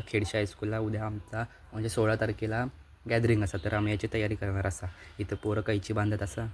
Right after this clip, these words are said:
एक मुलगा मोबाईलवर बघते ते असा. तर आम्ही जेवू जात असा, सर्वजण जात असा, हात धुवा. आता जेवू आणला होता आम्ही फ्राईड राईस, मस्तपैकी दादाने फ्राईड राईस आणला होता,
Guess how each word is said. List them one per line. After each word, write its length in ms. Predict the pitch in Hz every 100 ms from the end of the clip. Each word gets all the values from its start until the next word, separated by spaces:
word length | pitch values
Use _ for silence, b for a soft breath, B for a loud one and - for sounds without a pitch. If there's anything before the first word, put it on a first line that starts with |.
| - -
एक 120 | 104 - 104
मुलगा 220 | 101 98 92
मोबाईलवर 320 | 104 104 101 98
बघते 360 | 95 - - - - - - - - -
ते 60 |
असा. 380 | 104 104 - 117 - B B B B B - - - - - _ - - - - - - - - - - -
तर 60 | 110
आम्ही 300 | 107 107 107
जेवू 240 | 107 107
जात 220 | 110 107
असा, 360 | 104 110 107 113
सर्वजण 520 | - 104 107 110 110
जात 220 | 107 104
असा, 200 | 104 113
हात 160 | 113 113
धुवा. 300 | 104 95 87 - - - - - - - - - - _ _ - - - - - - - - - - - - - - - 107
आता 180 | 101 104
जेवू 260 | 107 107 113
आणला 180 | 113 113
होता 260 | 110 113
आम्ही 140 | 110 110
फ्राईड 340 | - 107 104
राईस, 300 | 107 110 - 110
मस्तपैकी 460 | 98 110 110 107
दादाने 360 | 107 104 101 107
फ्राईड 240 | - 104
राईस 160 | 101 101
आणला 220 | 101 101
होता, 180 | 98